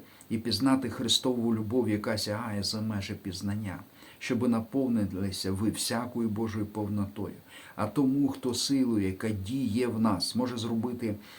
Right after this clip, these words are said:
значно більше всього, що ми просимо або думаємо. Йому слава в церкві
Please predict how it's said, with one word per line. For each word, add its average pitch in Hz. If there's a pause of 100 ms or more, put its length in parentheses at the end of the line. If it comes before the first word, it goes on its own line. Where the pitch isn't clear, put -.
(160)
значно 117
більше 113
всього, 113
що -
ми 131
просимо 117 (260)
або 117
думаємо. 110 (300)
Йому 127
слава 117
в 107
церкві 85